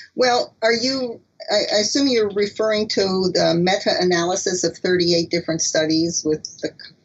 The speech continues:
few thousand pe-, several thousand people. Um, that, that study, that meta-analysis found that, um, people who monitored their weight were more likely to lose weight, but not necessarily to improve their diets.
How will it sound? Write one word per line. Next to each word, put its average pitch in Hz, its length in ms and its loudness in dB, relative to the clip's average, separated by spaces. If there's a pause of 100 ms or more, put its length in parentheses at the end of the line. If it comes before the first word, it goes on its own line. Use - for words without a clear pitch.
(140)
few 180 120 0
thousand 156 460 0
pe-, 156 100 0
several 151 300 -2
thousand 147 380 -2
people. 147 460 -2 (1000)
Um, 156 380 0 (280)
that, 196 260 2
that 240 200 0
study, 208 400 0 (480)
that 175 260 -2 (160)
meta-analysis 175 1200 0
found 170 400 0
that, 160 280 2 (520)
um, 151 340 -4
people 226 420 0
who 190 120 0
monitored 185 640 2
their 165 140 2
weight 170 440 0 (280)
were 160 180 -2
more 175 260 0
likely 165 520 0
to 160 100 -4
lose 151 300 0
weight, 190 320 2
but 143 120 -2
not 165 220 0
necessarily 160 840 0
to 151 180 0
improve 156 360 -2
their 139 160 -2
diets. 185 640 0